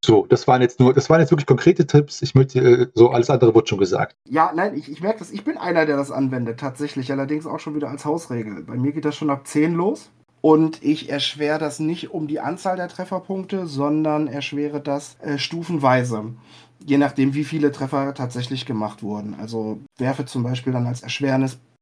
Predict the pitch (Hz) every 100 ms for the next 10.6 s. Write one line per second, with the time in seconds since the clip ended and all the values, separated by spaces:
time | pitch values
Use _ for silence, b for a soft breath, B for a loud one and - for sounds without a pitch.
0 | _ 120 123 - 143 143 147 139 135 -
1 | _ - 120 123 - 135 135 131 127 -
2 | 139 123 143 127 123 127 127 - 131 123
3 | 135 - 139 135 - 127 123 135 131 127
4 | 127 135 123 143 143 147 135 139 120 120
5 | 135 - - 120 120 156 202 - _ 143
6 | 131 139 131 135 139 127 151 - - 127
7 | 131 131 131 123 123 123 147 156 170 -
8 | - 143 151 - 139 127 - 147 170 185
9 | 175 165 175 196 151 127 165 175 180 190
10 | 190 202 208 202 208 240